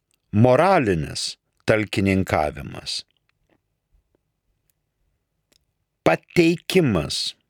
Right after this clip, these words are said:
instrukcijų, kaip naudotis įranga.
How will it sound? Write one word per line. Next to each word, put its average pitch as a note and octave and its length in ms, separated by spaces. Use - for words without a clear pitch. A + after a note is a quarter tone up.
instrukcijų, A#2+ 1200
kaip D#3 320
naudotis A2 1200
įranga. D2 840